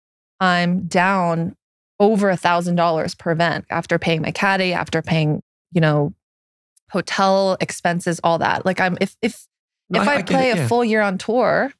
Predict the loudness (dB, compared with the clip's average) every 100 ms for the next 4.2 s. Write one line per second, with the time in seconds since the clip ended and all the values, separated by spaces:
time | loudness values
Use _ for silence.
0 | -2 0 0 -10 -8 -6 -2 -2 0 0
1 | 0 2 2 0 0 0 2 2 2 0
2 | 2 0 0 -2 0 0 0 -2 -2 -4
3 | 0 0 2 0 0 2 2 0 -2 -8
4 | -2 -2